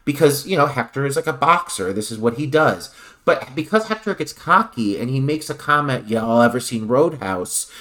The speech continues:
'Cause he's about to do the famous Roadhouse kick. Anson's on his knees. He looks up and he sees this massive, like, ve-, ventilation fan in the ceiling.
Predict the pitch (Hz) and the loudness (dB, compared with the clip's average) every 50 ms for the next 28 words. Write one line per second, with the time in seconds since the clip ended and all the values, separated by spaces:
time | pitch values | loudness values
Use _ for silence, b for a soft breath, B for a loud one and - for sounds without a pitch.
0 | B B - 170 160 165 151 160 147 156 156 156 - 143 131 117 110 - 143 123 | B B -6 -6 -6 -2 -2 2 2 2 2 2 0 0 0 0 0 0 -2 0
1 | 117 110 - - 98 104 104 110 127 135 139 143 139 - - 170 165 - - B | 0 -2 -4 -4 -2 0 0 2 2 2 0 0 -2 0 0 0 0 0 -6 B
2 | B B B B B B B _ - 156 165 170 170 - 196 175 151 160 139 131 | B B B B B B B _ 0 2 2 2 2 2 0 2 2 2 2 2
3 | 127 120 117 131 135 135 131 117 - 135 120 117 113 - - 151 143 139 139 127 | 2 0 0 0 2 2 2 0 0 0 0 0 0 0 0 0 0 0 0 -2
4 | 120 117 113 - - 131 127 120 - 107 104 107 113 110 110 110 113 - - 120 | -2 -2 -4 -4 -4 -4 -4 -4 -4 -8 -10 -8 -4 -2 -2 -2 -2 -2 -2 -2
5 | 101 92 98 90 - _ 127 110 95 113 107 107 - 123 110 95 113 117 113 117 | -2 -2 -4 -6 -4 _ -10 -6 -2 -2 -2 -2 -4 -8 -8 0 2 2 2 2
6 | - 123 110 104 98 101 101 - - 123 127 127 131 - 143 135 135 135 131 135 | 2 0 0 2 2 0 0 -2 -2 -2 -2 -4 0 2 2 4 6 6 6 4
7 | 135 117 104 101 98 - - 110 107 107 110 113 123 131 139 135 | 4 2 0 -2 -4 -4 -4 -2 0 2 2 2 0 0 -2 -6